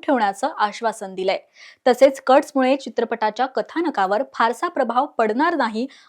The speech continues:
असं देखील सांगण्यात आलंय. याशिवाय अनेक फिल्म समीक्षकांनी या कट्समुळे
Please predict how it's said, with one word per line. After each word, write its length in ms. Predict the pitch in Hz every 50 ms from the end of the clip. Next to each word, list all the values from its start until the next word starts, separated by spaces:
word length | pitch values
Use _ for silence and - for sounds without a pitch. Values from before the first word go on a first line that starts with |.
| _ -
असं 240 | 254 254 - 294 247
देखील 300 | 233 220 - 220 247 277
सांगण्यात 460 | - - 277 214 196 190 196 196 202
आलंय. 180 | 196 208 202 - - _ _ - - - _ -
याशिवाय 500 | 311 359 359 - 330 302 277 277 294 330
अनेक 320 | - 254 247 277 311 311
फिल्म 240 | - - 294 311 370
समीक्षकांनी 840 | - - 254 233 254 311 - - 320 - 247 220 196 202 208 226 269
या 100 | 269 262 269 269 -
कट्समुळे 540 | 247 320 370 - - - 247 220 214 220